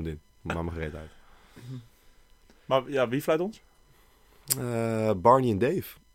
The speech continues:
Speaker 2: Oh.
Speaker 1: Dat is leuk, dat is top.
Speaker 2: Interessant duo, ja, wel
Speaker 1: Ja,
Speaker 2: leuk.
Speaker 1: leuk.
Speaker 2: Nog niet eerder gehad.
Speaker 1: Nou, dat is, dan, dan moeten we natuurlijk, eh, om, om, omhoog kijken.
Speaker 2: Ja, dat zijn de twee reuzen van, van mij, hè?
Speaker 1: Ja, zowel Barney als, nou, gewoon, eh, vader en zoon. Ga, ga, gaan we iedereen wijs maken.
Speaker 2: Ja, vader en zoon.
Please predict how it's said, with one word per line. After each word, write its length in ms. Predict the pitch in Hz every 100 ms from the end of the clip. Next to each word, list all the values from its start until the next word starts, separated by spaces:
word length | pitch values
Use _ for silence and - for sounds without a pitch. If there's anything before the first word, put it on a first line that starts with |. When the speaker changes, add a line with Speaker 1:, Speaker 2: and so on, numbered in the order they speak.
| _ _
Speaker 2:
Oh. 280 | - 370 - - _ _ _ _
Speaker 1:
Dat 140 | - -
is 100 | 127
leuk, 200 | 110 -
dat 100 | 117
is 60 |
top. 120 | - 180
Speaker 2:
Interessant 340 | 247 160 156
duo, 240 | 190 233 196
ja, 180 | 190
wel 80 | 143
Speaker 1:
Ja, 100 | 214
Speaker 2:
leuk. 160 | - - _ _
Speaker 1:
leuk. 220 | - -
Speaker 2:
Nog 80 | 185
niet 120 | 202
eerder 180 | 202 180
gehad. 180 | 127 95
Speaker 1:
Nou, 140 | 104
dat 120 | 123
is, 100 | 123
dan, 160 | 95 92
dan 100 | 90
moeten 240 | 92 98 95
we 60 |
natuurlijk, 360 | 110 113 113 113
eh, 60 |
om, 100 | 117 -
om, 160 | -
omhoog 300 | 131 147 175
kijken. 640 | 135 101 92 90 82 80 80
Speaker 2:
Ja, 80 | 104
dat 140 | 104
zijn 120 | 131
de 60 | 127
twee 160 | 127
reuzen 460 | 127 123 160 185 147
van, 200 | 135 131
van 120 | 131
mij, 120 | 139 127
hè? 140 | 113
Speaker 1:
Ja, 260 | 131 107 80 -
zowel 240 | - 113
Barney 280 | 95 110 120
als, 80 | 117 135
nou, 120 | 165
gewoon, 200 | 123 95
eh, 120 | 90 87
vader 240 | 92 90
en 60 | 87
zoon. 220 | 92 82
Ga, 180 | - 101
ga, 360 | - - 110 -
gaan 240 | - 113
we 100 | 113 - -
iedereen 240 | 156 127
wijs 200 | 92 85
maken. 240 | 85 80
Speaker 2:
Ja, 200 | 143 131 123
vader 340 | - 151 147
en 100 | 127
zoon. 280 | 117 101